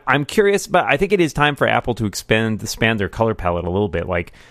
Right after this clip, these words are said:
I feel like the monochrome black and white era, you know, we've had that for a long time now. And, and maybe, maybe it's time to bring a little more color to their products.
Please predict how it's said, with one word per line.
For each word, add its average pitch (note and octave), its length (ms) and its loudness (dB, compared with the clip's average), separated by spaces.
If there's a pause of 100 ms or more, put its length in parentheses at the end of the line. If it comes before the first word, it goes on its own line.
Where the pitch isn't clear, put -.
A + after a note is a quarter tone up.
(180)
I - 60 -14
feel C#3 140 4
like C3 140 2
the A2 80 0
monochrome G#2 640 0
black G2+ 260 0
and G2 120 0
white G2 180 0
era, F#2 540 0
you C#3 180 -8
know, B2+ 220 2
we've B2+ 180 -2
had D#3 200 4
that F#2 180 -2
for G#2+ 160 0
a G2+ 60 2
long G#2+ 280 2
time G2+ 300 0
now. E2 220 -6
And, E2+ 180 -8
and G2+ 100 -2
maybe, A#2+ 380 0
maybe F3+ 260 -2
it's E3 140 -4
time E3 240 2
to C#3+ 60 -10
bring D#3 140 0
a - 20 0
little C#3 140 2
more B2+ 160 -2
color E2 420 -4 (260)
to - 100 -6
their F2+ 120 -2
products. - 480 -12